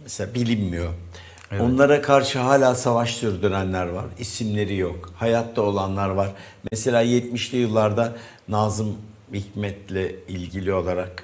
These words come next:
Speaker 1: işte, e, ağır ithamlarda bulunanlar, siyasetçiler var. Onlar yaşıyorlardı.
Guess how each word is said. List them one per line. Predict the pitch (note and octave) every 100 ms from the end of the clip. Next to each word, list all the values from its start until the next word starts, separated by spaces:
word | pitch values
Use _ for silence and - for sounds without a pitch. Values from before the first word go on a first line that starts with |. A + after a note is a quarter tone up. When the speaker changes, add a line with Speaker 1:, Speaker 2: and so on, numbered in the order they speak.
| -
Speaker 1:
işte, | - F2+ F2 - - - - -
e, | A1 G1+ G1+ G1+ - - _ -
ağır | G#2+ G#2+ A2
ithamlarda | G#2+ G#2+ G2 F#2 F2+ F2 F2 F#2
bulunanlar, | F2+ F2 F2 F2+ F#2 - - -
siyasetçiler | - F#2 - F2+ - - F2+ E2+
var. | -
Onlar | A#2+ B2+ C3
yaşıyorlardı. | B2+ B2 - C#3+ F#2+ D#2+ D#2 -